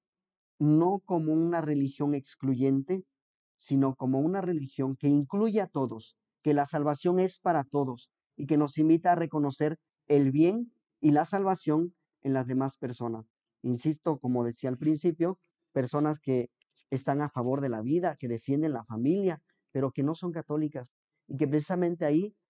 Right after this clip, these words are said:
es donde Dios se manifiesta. Pues reconozcamos, queridos hermanos, seguramente en nuestra familia, algún miembro, eh, pues se le dificulta, quizás por nuestro antitestimonio como cristianos,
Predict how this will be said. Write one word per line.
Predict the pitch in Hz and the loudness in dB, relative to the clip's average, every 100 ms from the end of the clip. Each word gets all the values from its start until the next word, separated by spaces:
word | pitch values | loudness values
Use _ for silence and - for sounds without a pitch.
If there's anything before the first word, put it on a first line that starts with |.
| _ | _
es | 156 156 | -4 -2
donde | 147 127 | -2 -2
Dios | 123 135 | -4 -6
se | - | -8
manifiesta. | 123 _ _ 117 110 _ _ _ _ _ | -14 _ _ -10 -10 _ _ _ _ _
Pues | 127 127 | -10 -8
reconozcamos, | 127 135 127 - 160 165 | -6 -6 -6 -6 -6 -6
queridos | 151 143 143 135 | -4 -2 -4 -6
hermanos, | 127 147 180 | -6 -4 -6
seguramente | 170 143 143 139 139 139 135 _ _ - | -4 -2 0 0 -2 -6 -8 _ _ -2
en | 135 | 2
nuestra | 135 - 135 | 2 0 -6
familia, | 131 139 175 170 165 190 _ _ _ | -2 0 2 2 2 0 _ _ _
algún | - 123 143 143 | -6 -2 0 2
miembro, | 143 143 165 196 - _ _ _ _ _ _ _ _ | 0 0 0 -2 -8 _ _ _ _ _ _ _ _
eh, | - 123 123 123 120 _ - | -4 -2 0 -2 -4 _ -6
pues | 131 - | -6 -8
se | - 143 | -6 -2
le | 139 | -2
dificulta, | 135 143 135 185 202 185 165 | -2 -6 -4 -2 -2 -4 -8
quizás | 165 135 151 151 | -8 -6 -8 -6
por | 147 | -4
nuestro | 139 135 - | -4 -6 -6
antitestimonio | 127 120 123 127 - 127 135 143 139 | -6 -6 -8 -8 -6 -4 -2 -4 -4
como | 127 123 | -6 -6
cristianos, | 120 - 123 127 151 | -8 -6 -6 -6 -8